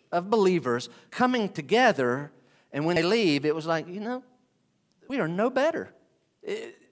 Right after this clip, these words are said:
it was no better that I went to church." But the second part of, of that, the last part says, "But for the worse." Did you catch that? Not only was it not for the better that we met, it was actually for the worse. We'd have been better off staying home.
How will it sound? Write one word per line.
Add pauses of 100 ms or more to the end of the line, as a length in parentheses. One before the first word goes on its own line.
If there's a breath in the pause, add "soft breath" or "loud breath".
(180)
it
was
no
better
that
I
went
to
church." (640 soft breath)
But (140)
the
second
part (100)
of,
of
that,
the
last
part
says, (180)
"But
for
the
worse."
Did
you
catch
that? (280 loud breath)
Not
only
was
it
not
for
the
better
that
we
met,
it
was
actually
for
the
worse.
We'd
have
been
better
off
staying
home.